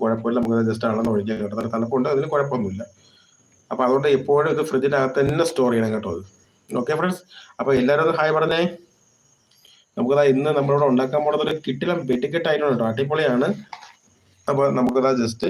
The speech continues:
ഇതിലേക്ക് ഇരുന്നൂറ്റമ്പത് എം എല്ലിന്റെ കപ്പാണ്, അതിലേക്ക് ഇതാ ഒഴിക്കണേ. ഓക്കെ ഫ്രണ്ട്സ്, അപ്പൊ ഇന്ന് നമുക്ക്, ഏഹ്, മോഡേൺ ബ്രെഡും അതിനൊക്കെ തന്നെ മാംഗോയും കൊണ്ടൊരു കിട്ടിലം ഐറ്റം ഉണ്ടാക്കാൻ പോകുന്നത്, അടിപൊളി ഒരു ഐറ്റം. അപ്പൊ എന്റെ എല്ലാ ഫ്രണ്ട്സും ഒന്ന് കാണുക,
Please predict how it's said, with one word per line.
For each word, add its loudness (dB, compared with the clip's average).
ഇതിലേക്ക് 2
ഇരുന്നൂറ്റമ്പത് 2
എം 2
എല്ലിന്റെ 2
കപ്പാണ്, 0
അതിലേക്ക് 0
ഇതാ 0
ഒഴിക്കണേ. -2
ഓക്കെ -2
ഫ്രണ്ട്സ്, -2
അപ്പൊ 4
ഇന്ന് 2
നമുക്ക്, 0
ഏഹ്, 2
മോഡേൺ 4
ബ്രെഡും 0
അതിനൊക്കെ 0
തന്നെ 0
മാംഗോയും 2
കൊണ്ടൊരു 2
കിട്ടിലം 2
ഐറ്റം -2
ഉണ്ടാക്കാൻ -4
പോകുന്നത്, -4
അടിപൊളി 0
ഒരു 2
ഐറ്റം. -6
അപ്പൊ -6
എന്റെ 2
എല്ലാ 2
ഫ്രണ്ട്സും -8
ഒന്ന് -2
കാണുക, 0